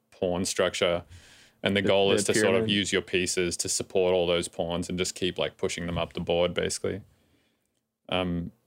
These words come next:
Speaker 1: that's, yeah. And then the London system is kind of a similar type of thing, except, like, you just start with that sort of pawn pyramid starting from D four.
Speaker 2: Right.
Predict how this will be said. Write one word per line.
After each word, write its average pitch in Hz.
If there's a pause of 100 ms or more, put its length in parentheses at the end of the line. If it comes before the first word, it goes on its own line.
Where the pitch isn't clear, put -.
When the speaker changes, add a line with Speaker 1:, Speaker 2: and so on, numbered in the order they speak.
Speaker 1:
that's, -
yeah. 92
And 104
then 107
the 107
London 107
system 107
is 92
kind 95
of 85
a 85
similar 110
type 107
of 107
thing, 110
except, -
like, 87
you 85
just 85
start 80
with 87
that 82
sort -
of -
pawn 85
pyramid 90 (220)
starting 85
from 90
D 90
four. 90
Speaker 2:
Right. 104